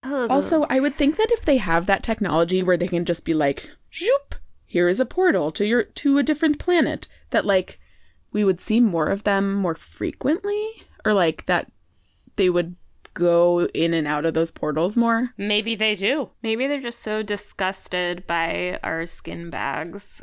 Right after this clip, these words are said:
Speaker 1: that, like, they
Speaker 2: Yeah.
Speaker 1: came once, checked it out, and they were like, "Bleh, get out of here. Put this on the do not visit list." They gave us zero stars on TripAdvisor.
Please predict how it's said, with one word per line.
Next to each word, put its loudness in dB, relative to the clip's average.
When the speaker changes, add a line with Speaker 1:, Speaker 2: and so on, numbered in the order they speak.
Speaker 1:
that, -6
like, -8
they 2
Speaker 2:
Yeah. -2
Speaker 1:
came -4
once, -4
checked -6
it -4
out, 0
and -10
they -8
were -6
like, -6
"Bleh, 0
get -2
out 0
of -12
here. -2
Put -4
this -6
on -4
the -4
do -4
not -4
visit -6
list." -6
They -2
gave 0
us 0
zero 0
stars -2
on -4
TripAdvisor. -4